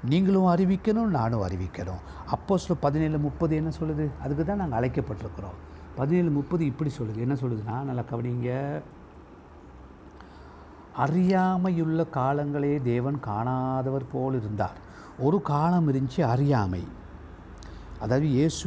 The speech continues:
இல்லாத ஒரு காலம். இப்போ அநேகருக்கு இயேசு இல்லை தானே, அது அறியாமை. "நொப்பனாத்ம கமனம் பாப்பேன்னு" சொல்லுவாங்க, அறியாமைன்னு செய்கிற பாவம்.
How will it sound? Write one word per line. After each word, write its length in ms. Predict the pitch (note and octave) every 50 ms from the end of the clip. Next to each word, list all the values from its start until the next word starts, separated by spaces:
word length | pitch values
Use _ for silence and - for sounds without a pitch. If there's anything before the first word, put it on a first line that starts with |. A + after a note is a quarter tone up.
| D#3+
இல்லாத 340 | B2+ B2 B2 C3 C3+ C3+ B2+
ஒரு 140 | B2 A#2+ -
காலம். 380 | - A2+ A2 A2 A2+ B2 C#3
இப்போ 180 | C3 A#2+ D3 D3+ D#3+ - - -
அநேகருக்கு 440 | B2 B2+ C#3 C#3 D#3 D#3 D#3+ -
இயேசு 280 | G#3+ F3+ E3 E3 D#3+ - F#3
இல்லை 140 | F3 F#3 F3+
தானே, 240 | - F3+ F3 F3 D3+ D3
அது 140 | D3+ D#3
அறியாமை. 640 | C#3+ C3+ B2+ A#2+ A#2+ A#2+ A2 F#2+ - E2 D#2+ - - - - - - - - - - - - - - - - - - - - - - - - - A#2+
"நொப்பனாத்ம 640 | C#3 C3 - - E3 F3 F3 F3 - - F3+ E3+ -
கமனம் 420 | - E3 E3 E3+ E3+ F3 E3 C#3+ -
பாப்பேன்னு" 440 | D3+ D3+ D3 D3+ D#3 D3 C#3+ C3 -
சொல்லுவாங்க, 380 | A2+ G2+ G2 G2 F#2+ E2+ - - - - - - - - - -
அறியாமைன்னு 600 | - - - G#2+ A#2 B2+ C3+ C3+ C#3+ D3+ D3+ D#3+
செய்கிற 380 | E3+ D#3+ - E3 D3+ D#3 D#3 D#3+
பாவம். 380 | D#3 - A2 G2 F#2+ F#2 -